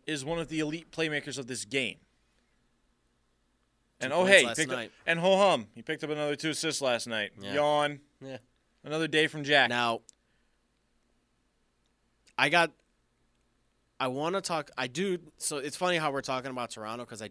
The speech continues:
Speaker 2: do wanna talk about them.
Speaker 1: My thing is with Toronto, they've been decent defensively this year.
Speaker 2: Not,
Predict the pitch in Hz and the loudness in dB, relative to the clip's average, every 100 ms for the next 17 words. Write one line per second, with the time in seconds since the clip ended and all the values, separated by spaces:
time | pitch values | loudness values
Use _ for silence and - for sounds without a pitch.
0 | - 120 120 120 104 101 90 85 71 60 | -10 -10 -8 -8 -8 -10 -12 -16 -18 -20
1 | - _ _ _ _ _ _ _ _ _ | -20 _ _ _ _ _ _ _ _ _
2 | _ _ _ _ _ _ _ _ _ _ | _ _ _ _ _ _ _ _ _ _
3 | _ _ _ _ _ _ _ _ _ - | _ _ _ _ _ _ _ _ _ -12
4 | 180 226 247 330 220 175 170 - 139 127 | -4 -4 -2 -4 -4 -4 -6 -6 -4 -2
5 | 151 165 - _ _ _ _ _ _ _ | -4 -6 -12 _ _ _ _ _ _ _
6 | _ _ - 269 156 180 196 151 143 151 | _ _ -2 -2 0 0 0 -2 -4 -2
7 | - 160 127 - 131 147 143 156 160 156 | -2 -4 -6 -4 -4 -4 -4 -2 -2 -4
8 | 170 165 165 _ _ _ _ - 120 120 | -2 -4 -6 _ _ _ _ -6 -4 -4